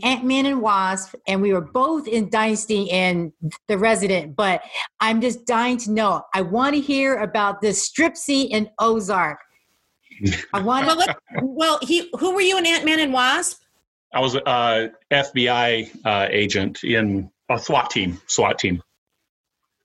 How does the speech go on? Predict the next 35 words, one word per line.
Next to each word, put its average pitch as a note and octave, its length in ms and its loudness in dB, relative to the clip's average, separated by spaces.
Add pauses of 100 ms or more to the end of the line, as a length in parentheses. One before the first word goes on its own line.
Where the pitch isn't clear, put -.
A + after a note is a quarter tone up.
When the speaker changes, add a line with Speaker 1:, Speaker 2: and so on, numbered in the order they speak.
(160)
Speaker 2:
Oh, C4+ 240 2
okay. B3+ 380 -2 (420)
Speaker 3:
Mm-hmm. A3 160 2
Speaker 2:
And, A#3 240 0
and G#3 520 0 (100)
because A3+ 340 0
I, A3 200 2
weren't A3 200 -2
you D4+ 140 2
in D4+ 100 2
the C#4 80 0
scene B3 320 2
where A#3 180 2
everything A3+ 380 0
shrinks A3 340 0
down G3+ 260 2
and G3 100 0
all G3 100 2
of F#3+ 60 -2
a G3+ 40 -2
sudden G3 240 0
you F#3 80 2
guys F3 240 2
appear? E3 300 0
Speaker 3:
Yeah, B2+ 60 -2
the, A#2 200 0
the, B2 280 0
it A#2+ 80 -2
shrinks C#3+ 320 -2
down B2 320 0
and, A2+ 180 0
and A2+ 340 0
we're B2 140 0
all A#2 220 0
focus-, C3 440 0